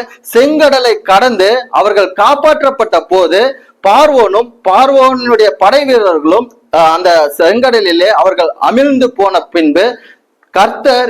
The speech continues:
யுத்தத்தில் வல்லவர் என்றும் அவர் தமது ஜனத்துக்காக போரிட்டார் என்றும் அவருடைய மகத்துவத்தையும் வல்லமையும் அறிந்த ஜனங்கள் ஒரு முழுமையான விடுதலையை,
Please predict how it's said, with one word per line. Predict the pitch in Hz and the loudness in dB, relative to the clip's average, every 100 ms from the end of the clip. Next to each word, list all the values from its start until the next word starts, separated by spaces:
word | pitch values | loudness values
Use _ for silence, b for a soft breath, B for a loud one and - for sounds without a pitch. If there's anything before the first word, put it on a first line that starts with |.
| 160 | -6
யுத்தத்தில் | 170 233 294 277 277 240 | -4 -4 0 0 2 0
வல்லவர் | 165 180 233 240 196 | 2 2 2 2 2
என்றும் | 165 160 190 233 _ | -2 0 -2 -2 _
அவர் | - 160 240 254 | -2 0 0 -2
தமது | 247 214 196 185 | -2 -2 -2 -2
ஜனத்துக்காக | 196 247 262 247 233 208 185 | -2 -4 -4 -6 -2 -2 -2
போரிட்டார் | - 262 294 285 285 208 | 2 2 4 2 0 0
என்றும் | 160 143 185 220 b b | -2 -2 -2 -4 b b
அவருடைய | 175 196 185 | -2 0 -2
மகத்துவத்தையும் | 165 220 311 - 247 - 175 190 220 269 | 0 0 0 0 -2 0 2 2 0 -2
வல்லமையும் | - 185 269 226 170 190 220 - | -2 0 0 -2 -2 -4 -6 -2
அறிந்த | 143 220 320 311 240 | 0 0 0 0 0
ஜனங்கள் | 190 170 143 170 214 b b | 0 -2 -2 -2 -4 b b
ஒரு | 165 196 | 0 0
முழுமையான | 190 262 320 311 285 277 277 | 0 0 0 2 2 0 -2
விடுதலையை, | - 233 277 247 202 196 | -2 -2 0 2 2 2